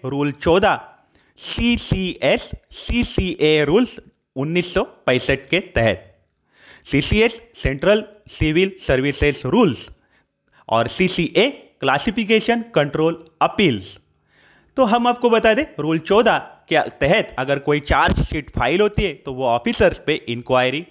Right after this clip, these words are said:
बैठती है। वो इंक्वायरी होने के बाद ही ऑफिसर्स को पेनल्टी लगती है, वो है रूल ग्यारह के तहत। रूल ग्यारह के तहत ऐसा होता है कि ऑफिसर्स की कभी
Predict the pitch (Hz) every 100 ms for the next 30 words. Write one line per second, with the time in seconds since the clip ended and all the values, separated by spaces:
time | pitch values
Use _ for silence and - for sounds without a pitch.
0 | - 113 113 - 101 90 - _ _ _
1 | _ _ - - - 233 220 226 240 208
2 | 202 214 226 175 127 143 175 247 - 202
3 | 285 _ 127 135 147 135 127 - 214 -
4 | 123 120 123 135 170 165 160 180 247 -
5 | _ 113 113 165 185 139 208 104 113 113
6 | 151 190 147 117 101 - _ _ _ _
7 | _ _ _ _ - 113 123 123 120 170
8 | 185 202 208 214 - - - - 135 160
9 | 170 165 190 220 - _ 139 123 160 151
10 | 156 - 160 151 139 185